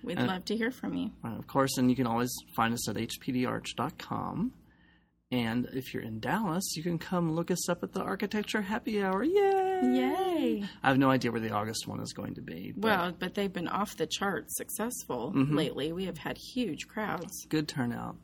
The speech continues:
Speaker 2: Good
Speaker 1: Yeah.
Speaker 2: turn-, and, and we're trying to get one lined up for October that we think may end up being the largest happy hour we've ever done.
Speaker 1: Yeah.
Speaker 2: So,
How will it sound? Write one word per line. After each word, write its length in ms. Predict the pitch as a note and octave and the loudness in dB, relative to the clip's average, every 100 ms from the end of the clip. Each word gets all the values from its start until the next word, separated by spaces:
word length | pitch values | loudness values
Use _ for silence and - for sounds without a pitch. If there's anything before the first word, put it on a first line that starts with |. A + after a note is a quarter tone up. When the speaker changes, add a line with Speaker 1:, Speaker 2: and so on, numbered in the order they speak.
| - | -8
Speaker 2:
Good 80 | F#3+ | -2
Speaker 1:
Yeah. 140 | A3 | 0
Speaker 2:
turn-, 140 | G#3 B2+ | 2 4
and, 220 | B2+ B2+ - | 4 4 2
and 160 | C3+ B2+ | 4 6
we're 240 | B2+ B2 - - - - _ - | 8 6 0 -14 -20 -20 _ -14
trying 220 | - F3+ | 2 4
to 60 | F3+ | 4
get 100 | D3 | 4
one 160 | - A#2+ | 2 2
lined 240 | A#2 A#2 | 2 2
up 100 | A2 | 0
for 140 | - G#2 | 0 -2
October 480 | - - C#3 B2+ | -2 -2 0 2
that 380 | G#2+ G#2+ G2+ - - | 0 0 -2 -4 -8
we 220 | G#2 A#2+ | -4 -2
think 200 | A#2 A#2 | 0 -2
may 160 | - A2 | -2 -2
end 140 | A2 | 0
up 140 | A2 - | -2 -2
being 200 | A2 G#2 | -4 -2
the 80 | G2+ | -2
largest 440 | A2 A2 A2 - | -2 -2 -4 -4
happy 320 | A2 G#2+ G#2+ | -4 -4 -4
hour 200 | F#2+ F#2+ | -4 -4
we've 200 | G2+ A2 | -6 -8
ever 160 | F#2 F#2+ | -8 -8
done. 420 | G2 E2 C#2 A2+ - _ | -8 -8 -8 -10 -16 _
Speaker 1:
Yeah. 300 | - G3 - - - - | -10 -8 -8 -14 -16 -6
Speaker 2:
So, 480 | - - - - | -4 -2 -4 -8